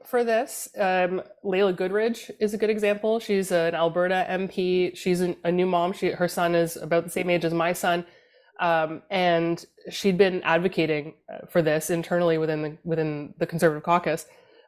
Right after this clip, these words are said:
Um, and it finally just, you know, started to, to gain some traction when I think a lot of M Ps were hearing about this issue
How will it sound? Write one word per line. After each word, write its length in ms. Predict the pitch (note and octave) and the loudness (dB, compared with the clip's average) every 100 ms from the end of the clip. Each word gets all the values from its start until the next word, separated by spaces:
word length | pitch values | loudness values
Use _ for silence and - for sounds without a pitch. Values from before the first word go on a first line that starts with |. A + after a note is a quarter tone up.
| - | -2
Um, 360 | D3+ D3 D3+ - - | 2 2 -2 -10 -2
and 160 | G3 | 0
it 80 | G3 | 0
finally 380 | F#3+ F#3+ G3+ G3 | 0 2 2 0
just, 420 | F#3 F#3 - - _ _ _ | 0 -4 -6 -20 _ _ _
you 80 | G3 | -2
know, 140 | F3+ E3+ | 0 2
started 380 | F#3+ F3+ F#3 | 2 2 2
to, 400 | - F3 E3+ E3 - | 0 0 2 -2 -4
to 160 | - E3+ | -2 0
gain 300 | D#3 D#3+ E3+ | 2 0 0
some 140 | F3 | -2
traction 400 | E3+ D#3 F3 F3+ D#3 | 0 0 0 0 0
when 80 | |
I 40 | D#3 | 2
think 220 | F3 E3 | 0 0
a 40 | |
lot 200 | D#3 D#3+ | 2 2
of 60 | D#3+ | 2
M 160 | D#3 D#3 | -2 -2
Ps 260 | F3 E3 | 0 0
were 120 | D3 D3 | 0 -2
hearing 340 | F3+ F#3+ D3 | 0 0 0
about 200 | C3+ C#3 | -4 -6
this 140 | D3 | -4
issue 440 | D#3+ - D#3+ D3 | -6 -4 -2 -2